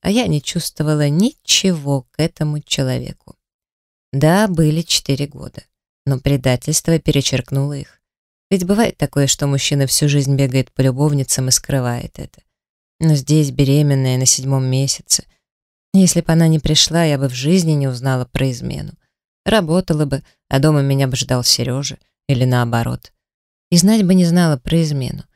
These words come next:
Всякое бывает в жизни. Но случилось то, что случилось. Я даже рада, что не забеременела от него. «Что мне сделать, чтобы ты меня простила?» спросил он. «Ничего», я пожала плечами. «Ты уже все сделал».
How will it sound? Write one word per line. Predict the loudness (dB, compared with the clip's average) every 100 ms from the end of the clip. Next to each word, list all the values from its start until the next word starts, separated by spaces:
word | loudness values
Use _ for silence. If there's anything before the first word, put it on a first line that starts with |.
| _ _
Всякое | -2 0 2 2
бывает | 2 2 2 0
в |
жизни. | 0 0 -2 -8 -12 _ _ _ _ 0
Но | 0 2
случилось | 0 0 0 0 0 0 0
то, | 0
что | -2 -4
случилось. | -4 -4 -6 -12 -12 -4 -4 -4 _ _ _ _ _ _ 0
Я | 4
даже | 6 4
рада, | 4 2 2
что | 0 0 2
не | 2
забеременела | 2 2 2 2 0 0 -2 -4
от | -8
него. | -8 -8 -10 -18 _ _ _ _ _ _ _ _ _ _ _ _ _ _ -4
«Что | -4 2 4
мне | 6 4
сделать, | 0 2 4 4 2
чтобы | 0 0 0
ты | 2
меня | 4 4
простила?» | 2 0 0 -2 0 0
спросил | 0 -2 0 0 0 -2
он. | -12 -14 -18 _ _ _ _ 0
«Ничего», | 2 2 -2 0 2 0
я | 0
пожала | -2 -2 -4
плечами. | -6 -10 -8 -8 -8 -12 _ _ _ _ 0
«Ты |
уже | 2 2
все | 2 0 0
сделал». | -4 -4 -4 -10